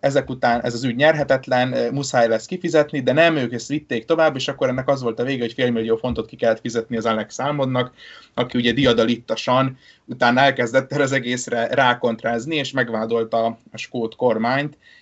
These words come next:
élén egykori, ö, mentoráltjával, hogy hát, ö, hogy ez, ez tartatlan, és itt meg-, mekkora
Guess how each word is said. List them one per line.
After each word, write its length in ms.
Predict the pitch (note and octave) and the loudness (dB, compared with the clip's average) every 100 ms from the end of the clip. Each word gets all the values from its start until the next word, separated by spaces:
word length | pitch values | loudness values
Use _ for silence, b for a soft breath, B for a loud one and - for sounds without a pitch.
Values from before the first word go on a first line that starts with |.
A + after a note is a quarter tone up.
| b | b
élén 460 | C3+ B2+ A#2 A#2+ | 2 2 4 2
egykori, 600 | A#2 A#2+ - A2 A2+ A#2 - | 0 -2 -2 -4 -2 -6 -8
ö, 220 | - A#2 | -2 0
mentoráltjával, 1000 | A2+ B2 A#2 A2+ A2 A2 - A2+ B2+ D3+ | 2 0 0 0 0 0 0 0 4 4
hogy 180 | C3+ B2 | 4 -2
hát, 260 | - B2 - | -4 -6 -2
ö, 180 | A#2 A2+ A2+ | -2 -2 -4
hogy 160 | A#2+ | -6
ez, 280 | A2 A2+ G#2+ | -2 -4 -2
ez 140 | A2+ - | -8 -2
tartatlan, 580 | B2 A2 A#2 A2 C3+ | -2 -2 -4 -4 -2
és 180 | A#2+ - | -2 -4
itt 80 | - | -8
meg-, 180 | A#2 - | -8 -6
mekkora 520 | B2 B2 A#2 A2 A2 | -8 -4 0 0 0